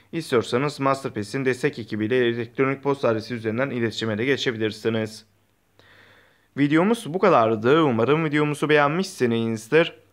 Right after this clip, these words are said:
Videoyu beğendiyseniz aşağıdan beğen butonuna tıklamayı unutmayın.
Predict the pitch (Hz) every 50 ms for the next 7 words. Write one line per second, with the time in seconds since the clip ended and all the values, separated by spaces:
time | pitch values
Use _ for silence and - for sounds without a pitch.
0 | _ - 117 117 107 110 120 131 135 139 135 131 131 139 165 180 - - - 131
1 | 139 156 151 160 156 - - - 156 151 147 135 120 123 123 131 131 123 - 127
2 | 117 120 117 117 123 117 117 120 127 139 139 - 147 147 147 143 147 147